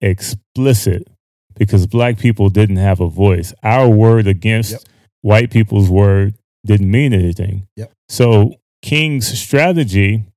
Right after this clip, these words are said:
Speaker 1: was essentially, you can't say we started a riot when you're spraying us with hoses and you're sicking dogs on us and we're not doing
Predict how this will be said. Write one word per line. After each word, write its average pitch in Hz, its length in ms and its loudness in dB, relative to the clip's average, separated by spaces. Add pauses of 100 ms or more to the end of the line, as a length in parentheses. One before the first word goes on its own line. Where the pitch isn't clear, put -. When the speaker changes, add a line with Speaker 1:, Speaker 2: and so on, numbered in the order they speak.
(120)
Speaker 1:
was 117 180 4
essentially, 113 840 0
you 120 360 0
can't 151 340 -4
say 160 400 2
we 117 220 2
started 123 400 -2
a 101 100 2
riot 110 520 4
when 110 440 0
you're 135 460 -2
spraying 131 560 0
us 131 180 -2
with - 140 -4
hoses 127 720 0
and 104 120 -2
you're 127 120 0
sicking 120 400 -2
dogs 120 380 0
on 107 180 0
us 104 300 2 (440)
and 95 240 0
we're 120 120 4
not 107 280 2
doing 104 600 2